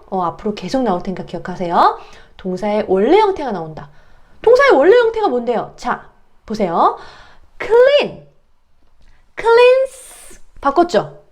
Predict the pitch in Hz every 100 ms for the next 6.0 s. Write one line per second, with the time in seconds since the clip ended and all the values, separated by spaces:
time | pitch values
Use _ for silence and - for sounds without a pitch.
0 | _ _ _ _ 269 285 202 160 147 -
1 | _ - 302 - 415 349 - 190 226 392
2 | 453 277 202 - - _ _ - 202 185
3 | 170 - 349 381 415 466 508 214 202 190
4 | 196 180 165 165 269 359 190 190 202 165
5 | 170 262 311 220 165 151 175 240 453 -